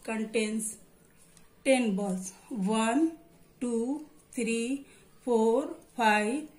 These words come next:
six, seven, eight, nine, ten. Right? Ten.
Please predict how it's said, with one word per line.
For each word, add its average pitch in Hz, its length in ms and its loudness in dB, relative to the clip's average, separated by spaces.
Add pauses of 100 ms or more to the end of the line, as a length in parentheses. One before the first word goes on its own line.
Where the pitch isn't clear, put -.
six, 233 560 -2 (140)
seven, 220 680 -2 (500)
eight, 254 560 0 (200)
nine, 214 520 0 (420)
ten. 196 340 0 (1160)
Right? 220 480 4 (1160)
Ten. 202 260 0